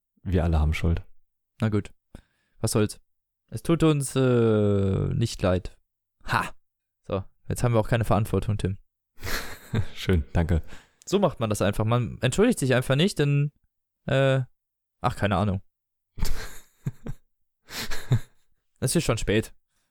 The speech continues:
Speaker 2: Ich bin müde.
Speaker 1: Ja. Ja, ja.
Speaker 2: Ich musste heute, hallo Leute, ich musste heute eine halbe Stunde in die Uni.
Speaker 1: Oh mein Gott.
Speaker 2: Jetzt aber mal die Pferde ganz langsam.
Speaker 1: Das kann ich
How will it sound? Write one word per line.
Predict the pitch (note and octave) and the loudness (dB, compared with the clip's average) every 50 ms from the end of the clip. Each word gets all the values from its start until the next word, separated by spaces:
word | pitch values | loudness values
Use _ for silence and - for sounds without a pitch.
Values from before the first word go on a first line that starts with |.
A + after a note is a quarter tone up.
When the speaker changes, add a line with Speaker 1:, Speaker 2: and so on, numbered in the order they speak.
| _ - | _ -16
Speaker 2:
Ich | - - - | -6 -4 -2
bin | A2+ G#2+ | -2 0
müde. | A2 A#2 - | 0 2 2
Speaker 1:
Ja. | - - - - _ _ _ - - - - - | 2 2 0 -4 _ _ _ -20 -20 -10 -4 -2
Ja, | F#2 E2+ - - - - - | -2 -2 -2 -4 -8 -6 -4
ja. | E2+ E2+ - - _ | -2 -4 -4 -6 _
Speaker 2:
Ich | - - | -6 -2
musste | C#3 C#3+ - D#3+ | 0 2 4 4
heute, | D3+ D3 - - - - _ | 4 4 2 -2 -12 -12 _
hallo | - C3+ D#3 D#3+ | -2 0 2 4
Leute, | C#3 C3 C#3 C#3+ - | 4 4 2 2 0
ich | A#2+ A#2 | -2 -4
musste | C#3 C#3+ - C3 | -4 -2 0 0
heute | A#2+ A#2+ - B2+ | 0 0 0 -2
eine | A#2+ A2 | 0 2
halbe | B2 D3 D#3+ D#3 | 2 2 2 2
Stunde | - - - C#3 C3+ C3+ | 0 0 0 2 2 2
in | B2+ | 2
die | B2 | 2
Uni. | A#2 C3 C3 A#2+ G#2+ G#2 - _ _ _ _ _ _ _ _ _ _ | 2 2 2 2 0 -2 -4 _ _ _ _ _ _ _ _ _ _
Speaker 1:
Oh | - | 0
mein | E2+ E2 D#2+ D#2 | 2 2 4 2
Gott. | D#2 D#2+ D#2 | 2 0 -2
Speaker 2:
Jetzt | - - | -2 -4
aber | E2+ D2+ F#2 | -4 -2 0
mal | G2 G#2 G2+ | 0 0 0
die | F#2 - - F#2+ | -2 -2 -6 -6
Pferde | - - - B2+ A#2 B2 | -4 0 0 2 2 2
ganz | A#2 A#2+ C#3 - | 2 2 0 0
langsam. | B2+ B2+ B2+ A2 F#2 F2 D#2+ - - - _ _ _ _ _ _ _ _ _ - | 0 0 0 0 0 -2 -2 -4 -10 -16 _ _ _ _ _ _ _ _ _ -2
Speaker 1:
Das | - F2 - - - - | -2 -2 -2 -4 -8 -4
kann | - - F2+ | 0 0 0
ich | E2+ E2+ | 0 0